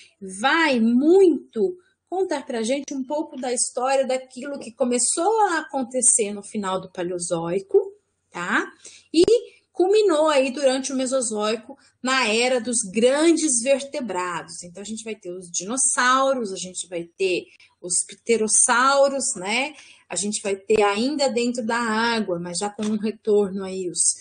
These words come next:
plesiosauros. Então, são todos os indivíduos muito grandes, tá?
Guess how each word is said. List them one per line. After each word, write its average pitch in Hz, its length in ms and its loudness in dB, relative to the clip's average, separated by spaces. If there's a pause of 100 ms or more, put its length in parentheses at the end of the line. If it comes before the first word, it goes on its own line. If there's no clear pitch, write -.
(240)
plesiosauros. 262 1160 2
Então, 269 400 -4 (320)
são 262 380 -2
todos 262 400 2
os 254 160 -4
indivíduos 240 560 -4
muito 269 640 -2
grandes, 233 760 2
tá? 226 380 -4